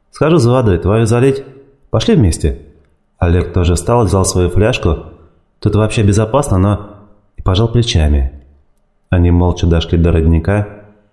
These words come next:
Женька с явным удовольствием напился, сунул лицо под струю. Олег предупредил, сам не представляя, откуда пришло это знание. Это последний родник в этих местах. Хотя,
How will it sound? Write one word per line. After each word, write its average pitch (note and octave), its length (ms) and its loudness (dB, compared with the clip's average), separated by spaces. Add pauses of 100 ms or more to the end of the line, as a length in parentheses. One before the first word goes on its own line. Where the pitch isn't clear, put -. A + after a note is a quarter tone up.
(340)
Женька G#2+ 340 0
с G2+ 140 -6
явным G#2 320 2
удовольствием G2 580 0
напился, G2 540 0
сунул G2 320 0
лицо F#2+ 320 0
под G#2 140 -4
струю. F#2+ 420 0 (600)
Олег F2 300 0
предупредил, F#2 640 2
сам G2 420 0
не F#2 80 2
представляя, G#2 680 0
откуда F#2 540 -2 (320)
пришло G#2 360 0
это F2+ 140 0
знание. E2+ 480 0 (600)
Это F#2 180 0
последний F2+ 460 0
родник F#2+ 340 0
в F#2 60 -2
этих F2+ 200 -2
местах. E2+ 500 -2 (400)
Хотя, - 580 -4